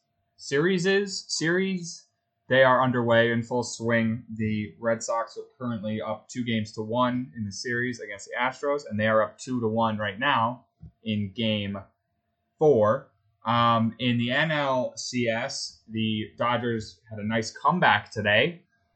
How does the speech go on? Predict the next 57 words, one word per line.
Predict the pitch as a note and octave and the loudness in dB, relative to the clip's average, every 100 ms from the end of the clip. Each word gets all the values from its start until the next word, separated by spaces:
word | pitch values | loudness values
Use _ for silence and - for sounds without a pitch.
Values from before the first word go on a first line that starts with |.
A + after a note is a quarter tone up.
| _ | _
to | A#2 | 2
win | A2+ A2+ | 6 6
their | A#2 B2 | 6 6
first | B2 A#2+ | 4 2
game | B2 A#2 | 4 4
of | |
the | A2+ | 4
series. | A2 A#2+ A#2 A2+ A2 - - | 4 6 8 6 4 -2 -2
They're | G2+ | 0
down | G#2 G#2 | 2 2
to | G2+ | 0
the | |
Braves. | F#2+ G#2+ A2+ A2 - - _ _ _ _ _ | 4 8 8 6 0 -6 _ _ _ _ _
Um, | - A#2 B2+ B2+ B2+ B2 A#2 - _ _ _ - | 6 8 10 10 10 8 4 -4 _ _ _ 4
my | C#3+ | 6
thoughts, | D3 F#3 F#3 F#3 | 8 10 8 8
I | C3+ | 4
haven't | C#3 F3+ E3 | 6 6 6
watched | D#3+ D#3+ - - | 4 4 2 0
a | C3 | 2
second | - - F3 - B2 - _ _ | 2 4 4 4 0 -2 _ _
of | A#2+ A#2+ | -2 4
the | B2+ | 6
N | B2+ | 6
L | |
C | A#2+ B2+ | 6 4
S. | B2 C3+ - | 4 4 2
I | A#2 - | 0 4
am | C3+ C#3 | 4 4
rooting | C3+ C3 | 2 2
for | C3+ | 0
the | A2+ | 2
Braves. | G#2+ A#2+ B2 D3+ - - _ _ _ | 6 8 8 4 2 -10 _ _ _
I | - | -4
don't | A2 C#3 C3+ | 4 6 8
wanna | C#3+ D3 | 6 4
play | D#3 | 4
the | C#3 | 4
Dodgers, | A#2 A#2 B2+ C#3+ A#2 | 8 8 8 4 4
not | C#3 D#3+ | 2 2
because | E3+ E3 B2+ - - | 4 4 4 0 0
I | A2 | 0
think | A#2 A2+ - | 2 2 0
the, | G#2+ - _ | -6 -6 _
the | A2 | 0
Braves | F#2+ A2+ G#2+ | 6 6 6
are | G2+ | 4
a | |
worse | G2+ G#2 G2+ | 2 0 0
team. | A2+ G2 | -2 0
I | F#2+ | 0
think | F#2 F#2+ | -4 -6
they're | G2+ | -6
both | G2 G2+ - | -4 -6 -2
very | F#2+ F2+ | -4 -4
good | F2 | -10
teams. | - C#3+ G#2 F#2+ | -4 0 0 -2